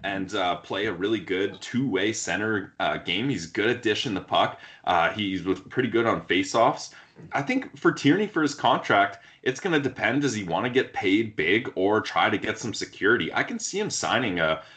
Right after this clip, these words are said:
a three-year deal uh, r-, right around three, four million dollars with the Sens because they can spend that money, especially with Pajot gone.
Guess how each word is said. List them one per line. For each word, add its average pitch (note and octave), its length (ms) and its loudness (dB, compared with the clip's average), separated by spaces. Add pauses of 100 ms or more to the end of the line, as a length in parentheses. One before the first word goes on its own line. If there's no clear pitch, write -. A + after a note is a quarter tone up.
a - 80 -4
three-year A2 540 2
deal E2+ 520 2 (460)
uh, D2+ 280 4
r-, D#2 40 -2
right F2+ 420 0
around F2+ 340 0
three, F#2+ 280 -2
four F#2 320 4
million F2 340 -2
dollars F#2+ 380 2
with E2 120 -4
the F2 80 -4
Sens G2+ 360 0
because E2+ 260 -6
they F#2+ 120 2
can G2 140 -4
spend B2+ 380 0
that E2 180 2
money, D#2+ 240 -2
especially G#2 540 0
with E2+ 200 2
Pajot F#2+ 540 2
gone. D#2+ 340 0